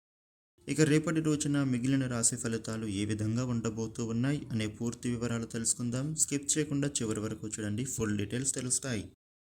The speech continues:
వృషభ రాశి. వృషభ రాశి వారికి రేపటి ఫలితాలు చూసినట్లయితే, ఆర్థిక విషయాలలో జాగ్రత్త,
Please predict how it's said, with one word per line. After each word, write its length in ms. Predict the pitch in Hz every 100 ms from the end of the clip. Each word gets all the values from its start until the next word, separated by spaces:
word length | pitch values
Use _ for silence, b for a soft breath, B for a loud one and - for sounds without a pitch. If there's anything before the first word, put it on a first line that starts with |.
| _ _ _ _ _ _ _ 110
వృషభ 420 | 117 127 151 143
రాశి. 440 | 143 110 104 151 160 B B -
వృషభ 400 | 104 113 190 190
రాశి 320 | 208 196 -
వారికి 480 | 175 175 165 165 175
రేపటి 380 | 160 139 156 156
ఫలితాలు 540 | 156 147 143 151 139
చూసినట్లయితే, 1160 | 143 - 117 107 - 135 120 123 117 123 110 117 B B -
ఆర్థిక 380 | 107 147 170 190
విషయాలలో 680 | 180 175 - 170 165 156 156
జాగ్రత్త, 800 | - 107 101 117 113 - 165